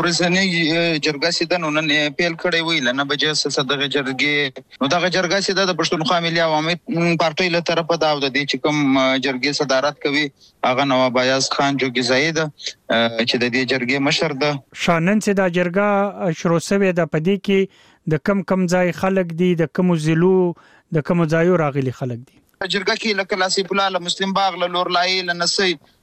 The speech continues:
Speaker 1: له ژوب، کمردین کاریز، دغسې له شیراني، له مسخیل، له بېلو بېلو علاقو نه خلک راغلي دي د جرګې ته. او په دا جرګه کې په زیات تعداد سره ګډون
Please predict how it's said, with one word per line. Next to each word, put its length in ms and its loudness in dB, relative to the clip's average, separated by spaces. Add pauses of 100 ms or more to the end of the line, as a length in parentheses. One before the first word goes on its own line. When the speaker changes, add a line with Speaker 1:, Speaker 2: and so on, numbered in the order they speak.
(140)
Speaker 1:
له 120 2
ژوب، 320 0
کمردین 500 -2
کاریز، 380 0
دغسې 340 -2
له 120 2
شیراني، 460 0 (380)
له 120 0
مسخیل، 440 0
له 240 2
بېلو 240 2
بېلو 240 0
علاقو 380 -2
نه 100 0
خلک 280 0
راغلي 280 0
دي 120 -2
د 180 -2
جرګې 380 -2
ته. 80 0 (280)
او 100 0
په 160 0
دا 60 2 (100)
جرګه 300 -2
کې 140 0
په 140 0
زیات 300 -2
تعداد 340 0
سره 160 2
ګډون 280 -2